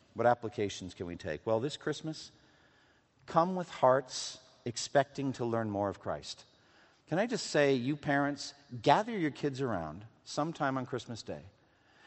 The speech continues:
and read to them some miracle stories of Jesus, not just the birth narrative.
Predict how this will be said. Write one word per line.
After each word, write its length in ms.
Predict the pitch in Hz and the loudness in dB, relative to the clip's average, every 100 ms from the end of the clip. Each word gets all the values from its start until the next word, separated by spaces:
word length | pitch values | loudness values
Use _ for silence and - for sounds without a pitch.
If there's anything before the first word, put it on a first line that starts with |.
| - - | -12 -2
and 300 | 139 123 120 | 0 0 0
read 240 | 175 196 | -2 -2
to 100 | 170 | -2
them 260 | 147 143 131 | 2 2 2
some 320 | - 123 113 | -2 -2 0
miracle 380 | 120 117 113 98 | 2 2 0 -8
stories 580 | - 80 65 50 - - | -8 -8 -8 -12 -18 -14
of 120 | 87 | -12
Jesus, 280 | 85 85 73 | -8 -8 -6
not 140 | 117 151 | -6 -6
just 160 | 190 | -4
the 80 | 202 | -2
birth 280 | 139 147 147 | 2 0 -2
narrative. 460 | 90 69 62 67 | -8 -8 -10 -16